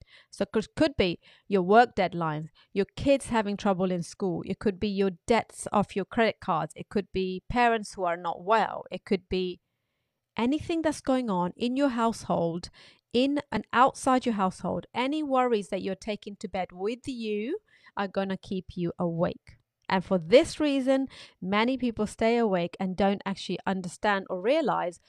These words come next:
"Why do I stay awake?" Because they are constantly taking their worries with them to bed. And when you have worries, you will stay awake. It's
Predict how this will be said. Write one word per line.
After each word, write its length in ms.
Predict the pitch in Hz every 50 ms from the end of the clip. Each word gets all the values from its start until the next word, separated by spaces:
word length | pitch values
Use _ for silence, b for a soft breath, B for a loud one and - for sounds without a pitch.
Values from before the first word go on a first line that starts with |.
| b b b
"Why 240 | - 170 180 196 196
do 140 | 196 202 196
I 20 |
stay 300 | 190 - - - 175 170
awake?" 420 | 180 175 185 262 320 262 190 - B B B B B
Because 240 | - 196 - 202 185
they 80 | 165 190
are 180 | 185 - - - - _
constantly 580 | - - 214 214 208 190 - - 220 220 220 226
taking 480 | - - 190 175 - - 180 165 170
their 140 | 175 180 175
worries 460 | 170 165 175 175 170 175 175 170 -
with 280 | 170 170 190 240 226 202
them 280 | - 180 175 175 175 - - _
to 160 | - 190 175
bed. 400 | 156 - 214 220 185 - - - B B B B B -
And 140 | 196 196 196
when 180 | 208 214 208
you 220 | 202 202 196 196 185
have 220 | 208 202 190 185
worries, 500 | 180 196 233 294 262 180 165 170 - -
you 160 | - 165 180 175
will 80 | 170
stay 240 | 170 - - - 170
awake. 360 | 180 - 196 - 208 - - _
It's 160 | - 160 -